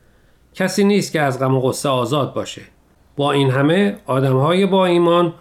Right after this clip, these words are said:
رو به عالم بی منتها می‌کنند و از مصائب افسرده و اندوهگین نمیشن."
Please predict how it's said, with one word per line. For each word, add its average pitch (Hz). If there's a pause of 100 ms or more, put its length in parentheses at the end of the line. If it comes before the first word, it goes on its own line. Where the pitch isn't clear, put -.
(200)
رو 156
به 147
عالم 135
بی 123
منتها 120
می‌کنند 190 (260)
و 139
از 135
مصائب 135
افسرده 127
و 151
اندوهگین 131
نمیشن." 123